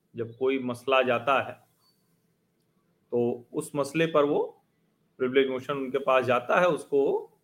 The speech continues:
प्रिविलेज कमेटी को रिफर करते हैं। अब प्रिविलेज कमेटी क्या कर सकती है? The mandate of the committee is to examine such cases and make such recommendations as it may deem fit। यानी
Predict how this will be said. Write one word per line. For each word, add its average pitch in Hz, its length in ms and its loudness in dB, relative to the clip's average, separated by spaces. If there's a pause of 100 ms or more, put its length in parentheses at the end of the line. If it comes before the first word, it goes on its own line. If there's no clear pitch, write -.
प्रिविलेज 143 360 0
कमेटी 127 400 -4
को - 380 -4 (380)
रिफर 143 340 4
करते 107 340 -6
हैं। - 100 -20 (1300)
अब 160 80 6
प्रिविलेज 196 540 6
कमेटी 202 380 2
क्या 208 180 4
कर 196 140 0
सकती 175 320 -6
है? 165 280 -8 (720)
The 147 80 0
mandate 185 520 8
of 190 180 4
the 196 140 4 (100)
committee 160 640 -2
is 170 80 -10
to 165 180 -6
examine 147 640 0 (160)
such 180 280 -2 (120)
cases 147 400 0
and 175 200 -6
make 170 260 -4
such 175 300 -4
recommendations 139 800 -2
as 165 240 0
it 175 180 -8 (140)
may 160 140 0
deem 143 280 -6
fit। 147 260 -4 (240)
यानी - 260 -8